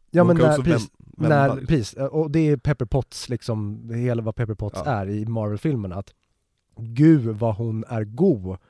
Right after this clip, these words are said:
Speaker 2: Ja, men
Speaker 1: Och
Speaker 2: hon är som, hon, okej, det här kommer lå-, kanske låta lite konstigt, men hon är liksom den perfekta frun, inom
Speaker 1: Ja.
Speaker 2: citationstecken, så att säga,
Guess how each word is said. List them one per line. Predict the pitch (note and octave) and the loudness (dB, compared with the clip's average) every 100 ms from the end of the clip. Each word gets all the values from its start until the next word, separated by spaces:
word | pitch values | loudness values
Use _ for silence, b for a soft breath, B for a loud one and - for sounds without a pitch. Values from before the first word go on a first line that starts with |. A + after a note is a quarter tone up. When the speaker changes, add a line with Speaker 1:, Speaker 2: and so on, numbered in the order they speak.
| b b b | b b b
Speaker 2:
Ja, | C#3+ | -2
men | |
Speaker 1:
Och | D#3+ | 0
Speaker 2:
hon | F3+ | -2
är | F3+ | -2
som, | F#3 - | -6 -6
hon, | D#3 E3+ - _ B B B | -6 -6 -8 _ B B B
okej, | C#3 C3+ | -4 -2
det | |
här | E3+ D#3+ | -2 -2
kommer | D3+ | -4
lå-, | C#3 C3+ C3+ | -2 -2 -4
kanske | - C3+ C3+ | -10 -8 -6
låta | A#2+ A2+ | -6 -6
lite | A2+ | -6
konstigt, | C3 A2+ A#2+ | -6 -8 -6
men | B2+ | -6
hon | C#3 | -4
är | D3+ | -6
liksom | C#3 C3+ A2+ | -6 -10 -10
den | C3+ C3+ | -8 -8
perfekta | - C3+ C#3 - - - - | -8 -10 -8 -12 -12 -10 -12
frun, | - F3+ C#3+ E2+ G#2 - - | -8 -6 -6 -8 -16 -18 -10
inom | A#2 A2 | -4 -2
Speaker 1:
Ja. | D3+ | -2
Speaker 2:
citationstecken, | A#2 G#2+ - F#2+ F#2 G#2 | -4 -8 -12 -14 -12 -12
så | G#2 | -14
att | |
säga, | - - - | -14 -16 -16